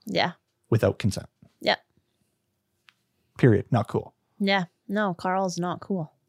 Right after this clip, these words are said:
Speaker 2: You're not cool, Carl.
Speaker 1: Carl, you're a piece.
Speaker 2: That, that's his new nickname. Not cool, Carl.
Speaker 1: <laughs> Not cool, Carl. You heard it here. That's his new nickname. I mean,
Speaker 2: <laughs>
Speaker 1: gosh, that's a pretty kind nickname.
Speaker 2: You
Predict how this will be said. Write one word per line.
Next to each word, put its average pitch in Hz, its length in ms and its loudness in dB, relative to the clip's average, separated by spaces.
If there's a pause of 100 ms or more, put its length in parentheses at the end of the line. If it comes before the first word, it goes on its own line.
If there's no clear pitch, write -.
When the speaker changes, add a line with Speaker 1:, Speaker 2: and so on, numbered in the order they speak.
Speaker 2:
You're 120 60 8
not 120 200 4
cool, 110 280 4
Carl. 98 460 0
Speaker 1:
Carl, 190 340 -2
you're 175 160 -2
a 170 60 -2
piece. - 580 -6 (100)
Speaker 2:
That, 110 220 4
that's 117 180 0
his 120 140 0
new 110 120 2
nickname. 104 400 -2
Not 110 280 2
cool, 98 220 2
Carl. 95 220 0
Speaker 1:
<laughs> 240 180 0
Not 277 260 6 (100)
cool, - 560 2
Carl. 240 580 2 (600)
You 277 260 2
heard 302 160 0
it 277 140 0
here. 240 260 2
That's 220 280 2
his 240 180 0
new 226 200 -2
nickname. 202 480 -2
I 202 160 2
mean, 208 200 0
Speaker 2:
<laughs> - 40 -2
Speaker 1:
gosh, 202 440 2
that's 214 360 2
a 294 60 2
pretty 214 300 0
kind 185 280 -2
nickname. 185 680 -2 (420)
Speaker 2:
You - 80 -20